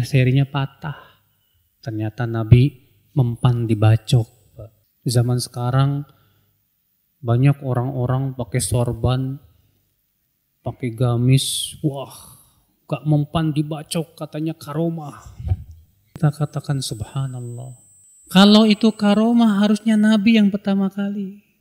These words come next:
Nabi yang gak mempan dibacok harusnya, Pak. Ternyata Nabi bocor kepalanya, patah gigi serinya, bahkan tertancap pipinya itu,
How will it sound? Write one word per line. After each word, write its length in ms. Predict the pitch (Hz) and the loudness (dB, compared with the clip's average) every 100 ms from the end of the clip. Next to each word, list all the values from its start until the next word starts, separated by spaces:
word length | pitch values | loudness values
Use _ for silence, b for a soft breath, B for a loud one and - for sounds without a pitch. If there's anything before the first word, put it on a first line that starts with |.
| _ - | _ -4
Nabi 360 | 196 196 185 226 | 0 2 2 4
yang 160 | 220 | 4
gak 160 | 202 175 | 2 2
mempan 320 | 185 185 190 | 0 2 0
dibacok 480 | 185 170 185 - 196 185 | 0 -2 -4 -6 -8 -8
harusnya, 320 | 190 185 190 | -10 -10 -12
Pak. 160 | 208 208 _ _ - | -12 -20 _ _ -2
Ternyata 480 | 208 208 202 202 190 | 2 4 4 0 -2
Nabi 320 | 196 185 220 | -2 0 2
bocor 480 | 165 185 202 190 190 | 4 4 4 2 2
kepalanya, 640 | 180 175 180 175 196 190 _ _ _ _ _ - | -2 0 0 2 0 0 _ _ _ _ _ -8
patah 560 | 180 175 - 190 185 | -6 -6 -6 -4 0
gigi 240 | 180 175 185 | 0 2 0
serinya, 560 | - 180 185 185 196 180 _ _ - _ _ _ - | 0 -2 -4 -6 -14 -18 _ _ -20 _ _ _ -4
bahkan 320 | 143 143 180 | -2 0 -2
tertancap 720 | 170 170 - 180 180 190 180 - | -2 -8 -4 -4 -2 -4 -6 -2
pipinya 560 | 180 - 180 196 185 | -2 0 -4 2 4
itu, 320 | 175 190 185 | 4 4 0